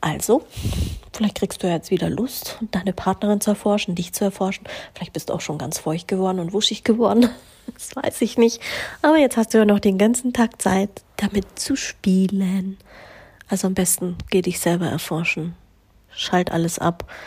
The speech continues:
Hol die Spielsachen raus. <laughs> Hol die Partner raus. <laughs> Hol die Kleider raus aus dem Kleiderschrank, was auch immer du gerade <laughs> möchtest.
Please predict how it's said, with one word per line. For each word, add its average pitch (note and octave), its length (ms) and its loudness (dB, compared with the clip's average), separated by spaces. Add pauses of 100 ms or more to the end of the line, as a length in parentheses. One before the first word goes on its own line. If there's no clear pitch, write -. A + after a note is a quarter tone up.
(280)
Hol F#3 160 4
die F3+ 100 4
Spielsachen F3 500 4
raus. F3 360 2 (360)
<laughs> - 380 4
Hol A3 100 6
die G#3+ 100 0
Partner - 380 0
raus. - 440 2 (260)
<laughs> - 320 0
Hol D4 100 8
die C#4 100 2
Kleider C4 360 4
raus - 280 2
aus A#3+ 120 2
dem A#3+ 80 4
Kleiderschrank, A3+ 540 4
was G#3+ 140 2
auch A3 100 2
immer A3 180 2
du G#3+ 100 2
gerade G#3+ 380 0 (440)
<laughs> - 400 -12
möchtest. B3+ 640 0